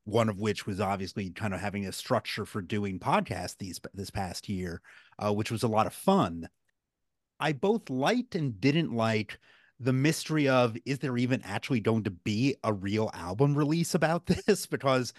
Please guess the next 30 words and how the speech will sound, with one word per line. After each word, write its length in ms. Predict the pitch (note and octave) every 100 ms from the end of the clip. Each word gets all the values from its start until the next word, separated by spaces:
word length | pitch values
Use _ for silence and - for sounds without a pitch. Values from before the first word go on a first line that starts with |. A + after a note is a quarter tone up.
| - - - -
it 160 | D#3
felt 180 | G3 F#3+
like 120 | F3+
it 100 | D3
wasn't 300 | C#3 D3+ D#3
until 320 | C#3 C#3 C#3+ B2+
maybe 220 | C3 C3
about 300 | A#2+ A#2 G#2+ _ A#2+
three 180 | C3+
quarters 400 | - C#3+ C3+ B2
of 80 | G#2+
the 60 | A2
way 160 | A#2
through 220 | A2+ B2 G#2+
the 100 | G#2
year 420 | G2 D#3+ E3+ A#2+
when 140 | G#2
it 60 | A2
was 160 | G2+
like, 200 | A2 A#2 -
"Oh 100 | A#3
yeah, 200 | G#3+ G3
and 100 | C#3
the 80 | C#3
album's 240 | D#3 B2
gonna 180 | C3 B2
come 140 | B2+
out 120 | A#2
in 60 | G#2
December," 580 | - - C#3+ F#2 C2+